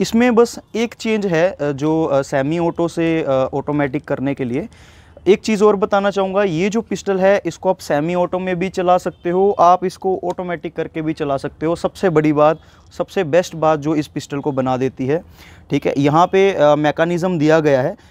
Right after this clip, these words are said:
अभी ये सेमी ऑटो में है, इसको ऑटोमेटिक करने के लिए हम लोग इसको ऊपर को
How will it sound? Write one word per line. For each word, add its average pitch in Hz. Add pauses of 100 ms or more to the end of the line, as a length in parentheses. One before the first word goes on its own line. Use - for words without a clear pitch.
(120)
अभी 151
ये 202
सेमी 160
ऑटो 156
में 143
है, 143 (140)
इसको 180
ऑटोमेटिक 196
करने 202
के 196
लिए 196
हम 180
लोग 180
इसको 190
ऊपर 156
को 185